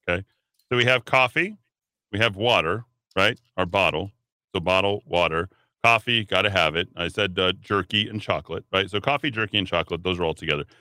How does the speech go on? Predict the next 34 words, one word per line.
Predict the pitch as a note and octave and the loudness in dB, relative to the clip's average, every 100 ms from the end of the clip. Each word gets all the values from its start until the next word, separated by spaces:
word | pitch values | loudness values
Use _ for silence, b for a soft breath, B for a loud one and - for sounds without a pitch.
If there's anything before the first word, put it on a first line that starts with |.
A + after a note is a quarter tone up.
| b B2 | b -2
That's | C3+ | 0
what, | D3 C3 | -2 0
that's | B2+ - | -2 0
what | B2+ - | -4 0
you're | A#2+ | -2
gonna | A2 G#2 | 0 0
help | G#2+ G2 | -2 -4
you | |
power | E2+ F#2 E2+ D#2 | -2 0 0 -4
through. | D#2+ D#2 _ _ _ - | -12 -20 _ _ _ 0
Then | A2+ | 2
you | B2+ | 4
have | B2 | 2
your | C#3 | 0
water. | C#3 F#2 D#2+ F2 A2+ _ _ _ | 0 2 2 0 -4 _ _ _
Then | A2 | 0
you | B2+ | 4
have | C3+ C3 | 2 0
your | D3 | -4
scale | - - A#2 G#2 G#2 A2 A2 _ _ | -4 2 4 4 4 0 -6 _ _
slash, | A2+ G#2 G2+ G2+ - - _ _ _ _ _ _ | 0 4 2 0 -8 -20 _ _ _ _ _ _
um, | F#2+ F#2 F2+ F2 E2+ - _ | 2 4 2 0 -6 -10 _
you're | G#2 | -2
gonna | G2 | 0
write | G#2 G#2+ | 0 0
things | A2 A2 | -4 -2
down, | - E2 D#2 F#2+ _ | -2 -2 -2 -10 _
okay? | F2+ G#2+ - _ _ _ _ _ - | -2 0 -6 _ _ _ _ _ -2
Then | A2 | 0
you | A#2+ | 2
have | A#2+ | 2
your | B2 A#2+ | 0 -4
pedometer, | C#3 G#2+ E2+ D2+ E2 G2+ _ _ _ _ - _ _ _ _ _ _ _ _ E2 | 0 2 2 -2 -6 -8 _ _ _ _ -20 _ _ _ _ _ _ _ _ -4
right? | E2+ | -4